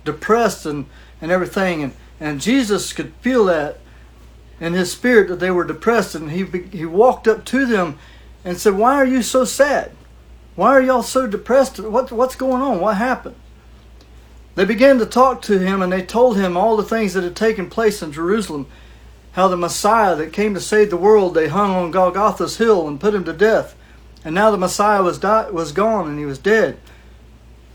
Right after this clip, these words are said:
So as Jesus was talking to them and they reached Emmaus, they looked to him and they said, "Why don't you come to our house and, and sup with us tonight and,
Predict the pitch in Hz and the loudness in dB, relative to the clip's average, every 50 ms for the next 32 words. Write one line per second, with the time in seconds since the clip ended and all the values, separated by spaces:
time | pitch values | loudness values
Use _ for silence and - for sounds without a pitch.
0 | - - - 170 175 196 202 190 185 220 262 277 233 - 240 202 175 185 185 175 | -20 -8 -2 0 2 2 0 -2 -2 0 0 0 0 -2 -6 -6 -6 -6 -8 -8
1 | - - 220 254 247 254 - 208 185 - 220 214 196 196 180 170 170 170 175 175 | -4 2 4 4 4 4 0 -6 -4 0 0 0 0 0 -2 -2 -2 -2 -2 -2
2 | 180 220 233 - - - - 185 185 214 233 220 190 165 - - - - - - | -2 -4 -4 -6 -8 -6 -6 -4 -2 0 0 0 0 -2 -6 -12 -20 -20 -20 -20
3 | - - - - 175 196 214 247 262 - - 247 247 233 220 220 196 - 214 196 | -20 -18 -6 -2 0 2 2 2 2 0 0 0 0 2 2 0 -2 0 -2 -2
4 | 208 240 277 262 - 262 220 - 247 247 240 233 233 226 208 202 220 240 233 208 | 0 0 0 -2 -4 -6 -6 -2 -2 0 2 2 2 2 2 2 2 2 2 2
5 | 185 - 185 175 170 170 175 175 165 156 143 - - 220 233 220 226 - 190 180 | 0 -4 -8 -8 -8 -6 -8 -8 -8 -8 -8 -8 -4 -4 -4 -4 -2 -4 -4 -4
6 | 165 156 - - - 160 160 156 156 143 - - 147 127 | -4 -6 -8 -10 -10 -8 -6 -6 -6 -6 -8 -10 -14 -16